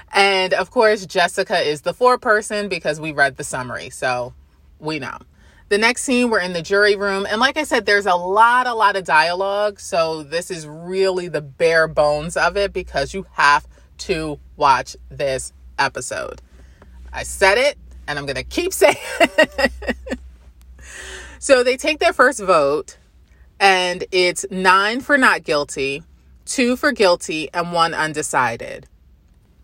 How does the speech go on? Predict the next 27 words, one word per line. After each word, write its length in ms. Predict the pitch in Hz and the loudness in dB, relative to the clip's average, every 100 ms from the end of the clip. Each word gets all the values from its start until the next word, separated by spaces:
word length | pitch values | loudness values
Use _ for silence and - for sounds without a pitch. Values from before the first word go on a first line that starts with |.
| _ _ _ _ _ | _ _ _ _ _
Now, 460 | 208 202 190 185 185 - | -4 0 2 2 0 0
as 360 | 208 254 320 | 2 2 0
the 140 | 277 247 | -4 -6
jury 440 | 202 196 190 185 | 0 2 2 2
is 320 | 180 175 180 | -2 -6 -6
deliberating, 920 | 160 190 180 165 156 139 139 147 160 190 | -6 -4 0 0 0 -2 -2 -4 -6 -6
because 380 | 175 190 165 | -6 -4 -4
Jessica's 560 | 180 175 - 175 170 156 | 0 0 0 -4 -4 -2
like, 260 | 160 156 - | -2 -2 2
"All 100 | 294 | 4
right, 220 | 311 285 | 4 2
so 140 | 262 254 | 0 2
we're 160 | 262 | 4
not 340 | 240 220 226 - | 4 4 4 2
all, 280 | 196 196 190 | 2 2 4
like, 300 | 185 175 165 | 4 2 0
not 320 | 156 165 160 | -2 0 0
guilty, 580 | 151 156 143 139 131 139 - - _ | -2 -8 -8 -8 -8 -10 -16 -20 _
so 280 | - 196 190 | 0 2 4
let's 280 | 185 202 - | 2 0 2
go 260 | 185 180 | 2 4
over 220 | 165 160 | 2 -2
the 200 | 160 160 | -4 -4
evidence." 680 | 151 143 123 113 113 - - _ - - - _ | -2 -2 -4 -10 -16 -20 -20 _ -20 -20 -20 _
And 440 | 185 180 180 175 - | 0 0 -2 -6 -10
they 600 | 175 170 214 208 214 196 | -10 -2 0 2 0 -2
recall 920 | 185 208 - - 254 247 247 240 254 | -2 -4 -4 -4 0 0 0 -2 -4